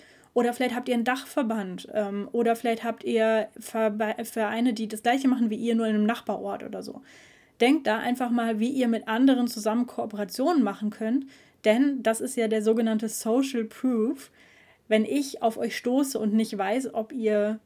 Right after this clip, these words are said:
ähm, vertrauenswürdig seid und so weiter, wenn ich aber sehe, dass viele andere mit euch zusammenarbeiten, dann geben die euch ja ein Stück weit auch Glaubwürdigkeit und Vertrauen mit. Deswegen, ähm,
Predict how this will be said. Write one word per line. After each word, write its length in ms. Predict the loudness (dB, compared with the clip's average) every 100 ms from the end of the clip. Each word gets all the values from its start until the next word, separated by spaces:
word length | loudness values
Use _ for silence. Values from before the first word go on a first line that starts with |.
| _
ähm, 260 | -4 -2 -4
vertrauenswürdig 800 | -10 -2 0 0 0 -2 -2 -4
seid 320 | -4 -2 -2
und 140 | -2 -6
so 120 | -6
weiter, 460 | -6 -6 -6 -4
wenn 120 | -2 -2
ich 120 | 0
aber 160 | -2
sehe, 280 | 2 2 2 -2
dass 180 | -6
viele 260 | 2 2 4
andere 320 | 4 4 4
mit 120 | 0
euch 120 | -2 -4
zusammenarbeiten, 920 | -2 0 2 0 -2 -2 -2 -4 -4 -8 -16 0
dann 180 | 2 6
geben 300 | 6 6 2
die 180 | 0
euch 220 | -2 -4 -2
ja 140 | -4
ein 120 | -4
Stück 300 | -6 -8 -4
weit 300 | -4 -4 -4
auch 260 | -6 -8 -10
Glaubwürdigkeit 840 | -2 -2 0 -2 -2 -4 -6 -4 -2
und 120 | -4
Vertrauen 600 | -10 -12 -2 0 2 2
mit. 280 | 2 0 -4 -20 -20 -20 _ -2
Deswegen, 580 | -2 2 2 2 0 -2
ähm, 420 | -6 -4 -4 -8